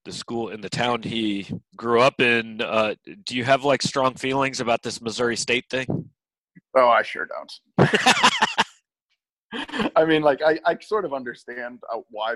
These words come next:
Speaker 2: people do. You know, you've got the, you know, the, the big brother, little brother type rivalry there where you don't wanna give, uh,
Speaker 1: It's not a rivalry.
Speaker 2: Right. I, I personally, I, I'm all for any sort of, like,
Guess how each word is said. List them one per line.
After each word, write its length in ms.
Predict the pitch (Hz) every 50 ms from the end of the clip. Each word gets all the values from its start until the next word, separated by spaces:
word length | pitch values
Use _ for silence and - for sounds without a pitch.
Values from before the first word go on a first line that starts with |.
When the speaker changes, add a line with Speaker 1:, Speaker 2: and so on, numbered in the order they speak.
| -
Speaker 2:
people 240 | - 131 - - - -
do. 240 | 117 113 107 113 117 _ _
You 140 | - 123
know, 120 | 117 110 113
you've 200 | 117 117 117 _
got 200 | - 123 123 120 _ -
the, 200 | 117 113 113 113 - _ _ _ _ _ _ _ _ _ _ _
you 100 | - 135 131
know, 120 | 127 123
the, 400 | 117 - 120 120 123 120 117 117 - -
the 60 | 120
big 200 | 104 131 123 120
brother, 240 | - 117 113 113 117
little 180 | 113 113 113 120
brother 300 | - 123 123 123 127 127
type 240 | - - 120 117 113 -
rivalry 480 | 117 117 117 113 110 117 113 117 113 110
there 280 | 113 117 110 110 110
where 120 | 110 107 110
you 100 | 110 110
don't 200 | 123 113 107 -
wanna 220 | 127 123 123 120
give, 300 | 117 - 123 117 120 117 117 120
uh, 160 | 120 113 110 113
Speaker 1:
It's 240 | 254 240 - -
not 240 | - 330 330 262 -
a 60 | 170
rivalry. 640 | 104 104 113 107 98 87 80 80 80 78 - 120 120 - 139 _ _ _ _ _
Speaker 2:
Right. 280 | - 262 214 131 123 123 -
I, 280 | 156 175 - - 170 208
I 40 | 240 196 -
personally, 460 | - 151 151 - _ 127 117 110 110 101 -
I, 240 | - 160 190 175 139 - - - -
I'm 140 | 165 202 233
all 180 | 190 170 151 - _
for 260 | - 143 143 135 127 - - 127
any 180 | 135 135 135 131
sort 320 | 127 - - 127 123 123
of, 100 | 113 110 117 _ -
like, 180 | 196 190 -